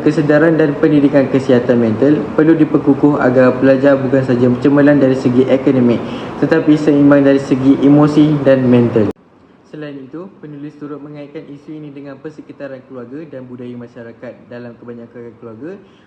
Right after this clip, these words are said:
pencapaian akademik lebih ditekankan berbanding kesejahteraan emosi.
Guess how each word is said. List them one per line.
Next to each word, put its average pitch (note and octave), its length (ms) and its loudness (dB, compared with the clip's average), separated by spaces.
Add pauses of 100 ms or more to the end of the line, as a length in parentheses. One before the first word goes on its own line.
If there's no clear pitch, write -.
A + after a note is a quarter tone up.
(200)
pencapaian F3 480 -14
akademik D#3+ 480 -16
lebih D3+ 240 -14
ditekankan D3 640 -18
berbanding C#3+ 400 -16
kesejahteraan C3+ 640 -18
emosi. A#2 480 -20